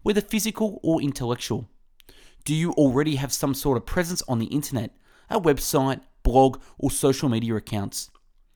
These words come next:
Do you have a budget? What is your internet experience? What will you have to learn to be successful? Internet presence.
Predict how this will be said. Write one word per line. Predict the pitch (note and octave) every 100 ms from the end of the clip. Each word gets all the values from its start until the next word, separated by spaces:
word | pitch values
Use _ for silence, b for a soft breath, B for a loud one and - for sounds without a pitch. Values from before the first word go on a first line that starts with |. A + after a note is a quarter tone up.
| b b b -
Do | A#2+
you |
have | A#2+ A#2
a |
budget? | G#2 D3+ - A2+ _ _ _ _ b b -
What | C3 B2 -
is | D#3 D3
your | D3+ -
internet | F3 - C#3+ G#2 -
experience? | - - B2+ C#3 A2+ - - - B B B -
What | D#3+ F#3
will |
you | G3+
have | F3 G3+
to | B3
learn | F3+ G#2+ A2 -
to | -
be | - A2+
successful? | G2+ - - G#2+ - - G2+ - _ _ B B B B
Internet | G#3 G3 G3+ -
presence. | D3 G#2+ A2+ -